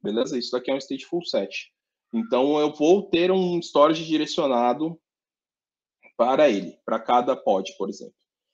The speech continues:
tá? E aí eu posso unir ainda esse cara a outros componentes. Putz, eu quero, ah, deixar ainda mais resiliente meu ambiente. Aqui, no caso, ele tá usando pro-, um P V C local.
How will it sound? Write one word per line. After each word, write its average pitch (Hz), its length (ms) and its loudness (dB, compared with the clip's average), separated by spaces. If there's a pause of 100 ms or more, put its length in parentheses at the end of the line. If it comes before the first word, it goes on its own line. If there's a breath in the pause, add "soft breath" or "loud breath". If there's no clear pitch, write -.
(180)
tá? 107 280 0 (320 soft breath)
E 120 140 2
aí 143 140 6
eu 185 160 6
posso 190 300 2
unir 208 380 2
ainda 202 360 0
esse 190 240 0
cara 185 280 4
a 185 140 4
outros 220 500 2
componentes. 220 760 -2
Putz, 175 200 -2
eu 139 80 -2
quero, 151 840 0 (380)
ah, 113 800 4 (420)
deixar 117 320 -2
ainda 156 200 -2
mais 160 220 0
resiliente 185 560 -6
meu 170 220 -2
ambiente. 139 600 -6
Aqui, 156 260 -10
no 165 100 -10
caso, 147 240 0
ele 165 100 -4
tá 170 120 -4
usando 160 280 -6
pro-, 151 400 -6
um 139 340 -10
P 151 120 -6
V 147 100 -8
C - 120 -10
local. 151 440 -4